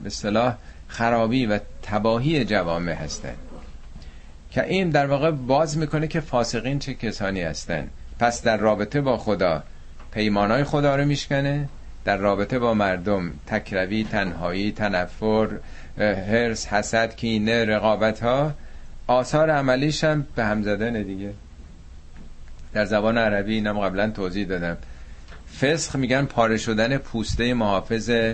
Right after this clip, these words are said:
خرما یا میوه. هر میوه‌ای رو پوستش حفظ می‌کنه. شما وقتی که دیدین یه میوه وقتی یه جا پوستش ترک خورده، دو روز بعد میگنده از همونجا.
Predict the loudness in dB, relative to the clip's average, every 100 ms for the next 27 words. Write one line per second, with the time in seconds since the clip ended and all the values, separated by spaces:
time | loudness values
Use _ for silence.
0 | -2 -10 -12 -12 -8 0 0 0 -2 -4
1 | -4 -6 -6 -8 -10 -12 -16 -16 -16 -16
2 | -16 -16 -14 -14 -14 -14 -12 -12 -12 -12
3 | -12 -4 2 2 4 4 4 4 4 2
4 | 0 -2 2 2 2 0 0 -4 -4 -4
5 | -4 -6 -12 -18 -18 -18 -16 -16 -16 -16
6 | -16 -14 -14 -14 -12 -4 2 4 2 0
7 | -2 -2 2 2 4 4 2 2 0 0
8 | 0 -2 -2 -4 -6 -6 -4 0 2 0
9 | 0 0 0 -2 0 0 0 0 0 0
10 | 0 0 -2 -4 -4 -6 -8 -8